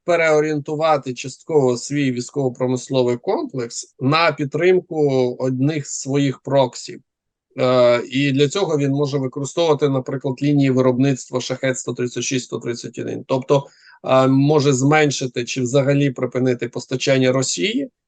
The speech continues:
для потреб, е, Хезболи, Хамасу або сирійських проксі і так далі. Е, все може бути. Е,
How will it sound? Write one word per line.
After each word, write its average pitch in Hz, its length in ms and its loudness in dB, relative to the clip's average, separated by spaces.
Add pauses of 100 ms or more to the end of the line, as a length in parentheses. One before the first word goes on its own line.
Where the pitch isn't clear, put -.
(160)
для 151 380 6
потреб, 160 580 2
е, 147 260 -4
Хезболи, 151 720 4
Хамасу 156 920 0
або 127 240 0
сирійських 139 640 -4
проксі 139 580 -2
і 120 80 -6
так 117 220 -4
далі. 113 280 -4
Е, - 1040 -2
все 156 280 2
може 113 280 2
бути. - 280 -6
Е, 135 80 -14